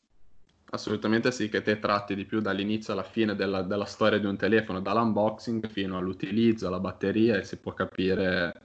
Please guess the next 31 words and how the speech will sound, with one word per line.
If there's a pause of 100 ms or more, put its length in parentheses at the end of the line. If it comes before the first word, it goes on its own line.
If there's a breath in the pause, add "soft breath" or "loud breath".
(520 loud breath)
molto
bene
sul
tuo
canale
qualsiasi
prodotto
che
tu
vai
ad
utilizzare,
anche
al
di
fuori
degli
smartphone,
tra
l'altro,
ed
è
la
cosa
secondo
me
molto
bella
del
tuo
canale.